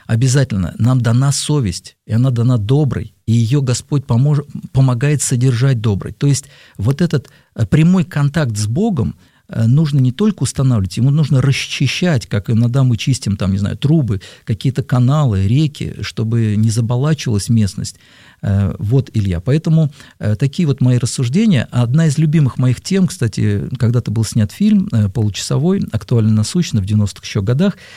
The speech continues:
и он даже по телевизору, э, шел вот, э, с такими комментариями. Мы его начинали, э, кадрами и-, из фильма тонущего "Титаника".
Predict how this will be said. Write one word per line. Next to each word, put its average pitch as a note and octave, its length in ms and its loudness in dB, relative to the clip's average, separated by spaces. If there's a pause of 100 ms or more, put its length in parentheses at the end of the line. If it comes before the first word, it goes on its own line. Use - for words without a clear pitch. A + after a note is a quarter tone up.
(200)
и - 80 0
он E3+ 120 4
даже C#3 220 4
по - 80 -16
телевизору, C#3+ 560 2
э, G#2+ 320 0
шел D#3 300 0
вот, A#2+ 340 -4
э, - 200 -4
с - 80 -6
такими B2 300 2
комментариями. A#2+ 680 2
Мы A2 140 2
его B2+ 120 0
начинали, C3 500 0 (380)
э, G2+ 160 -4
кадрами B2 760 2
и-, - 540 -4
из - 100 -2
фильма C#3+ 360 0
тонущего A#2+ 540 0
"Титаника". A#2 680 -2